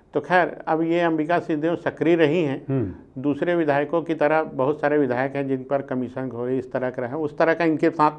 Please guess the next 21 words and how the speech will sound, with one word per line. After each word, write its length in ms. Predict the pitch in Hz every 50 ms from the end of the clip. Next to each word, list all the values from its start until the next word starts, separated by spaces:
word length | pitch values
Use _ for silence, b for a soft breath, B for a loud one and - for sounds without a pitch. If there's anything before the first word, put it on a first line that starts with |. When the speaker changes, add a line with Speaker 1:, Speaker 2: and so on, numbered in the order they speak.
| - -
Speaker 1:
कुछ 200 | - - - 143
नहीं 180 | 131 120 110 110
है। 80 | 107
Speaker 2:
कुछ 280 | 104 196 202 196 - 180
नहीं 260 | 165 151 135 131 120
रहा। 120 | 117 110
Speaker 1:
कुछ 200 | 101 160 156 -
नहीं 180 | 139 123 113 110
है। 180 | 113 101 - - 151
Speaker 2:
यानी 220 | 160 165 196 196
रामचंद्र 500 | 170 165 175 202 214 208 - 220 220 208
सिंहदेव 480 | 214 - 196 196 196 180 196 202 208 208
की 160 | 202 214 208
विरासत 560 | 185 170 151 147 147 147 147 - 208 214 208 -
में 180 | 214 214 208 202
इनको 400 | 196 190 190 196 202 208 202 160
ईमानदारी 680 | 143 170 160 160 160 190 214 208 190 208 214 208 214 190
भी 160 | 196 208 196
मिली 280 | 196 190 180 190 220
हुई 220 | 226 208 214 220 214
है? 220 | 208 202 214 -